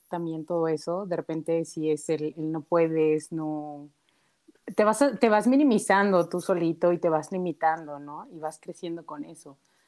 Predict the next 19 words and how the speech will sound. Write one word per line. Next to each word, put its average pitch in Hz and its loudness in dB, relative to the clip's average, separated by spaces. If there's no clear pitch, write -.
Entonces, 190 0
llega 185 2
un 208 0
momento 180 -2
en 190 -4
el 165 -8
que 151 -4
a 196 4
lo 190 2
mejor 196 -2
sí 220 -6
ya, 202 2
ya 196 -4
tienes 208 -8
tu 202 -14
familia 185 -8
y 175 -10
todo, 170 -6
pero 165 -4